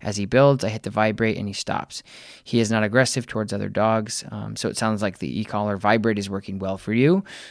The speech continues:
um, but I don't want him to meet every other dog by pulling my arm off. I use a slip lead behind the ears. I've only used the vibration three times when on walks. He's a seven-year-old, powerful,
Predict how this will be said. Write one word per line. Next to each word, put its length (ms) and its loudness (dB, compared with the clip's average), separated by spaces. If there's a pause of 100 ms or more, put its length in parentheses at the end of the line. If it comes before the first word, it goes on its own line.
(120)
um, 260 0
but 120 -4
I 100 4
don't 200 2
want 160 -2
him 200 0
to 120 -6
meet 160 0
every 180 -2
other 140 -4
dog 240 -4
by 100 -6
pulling 280 -6
my 80 -6
arm 260 -2
off. 260 -8
I 100 -6
use 360 -4
a 140 -8
slip 340 -2
lead 240 0
behind 320 -2
the 120 -6
ears. 360 0 (260)
I've 160 -2
only 200 4
used 160 0
the 40 -2
vibration 800 0 (100)
three 240 -2
times 600 -2 (640)
when 160 0
on 120 0
walks. 400 4
He's 140 -4
a 60 -4
seven-year-old, 500 0
powerful, 760 -2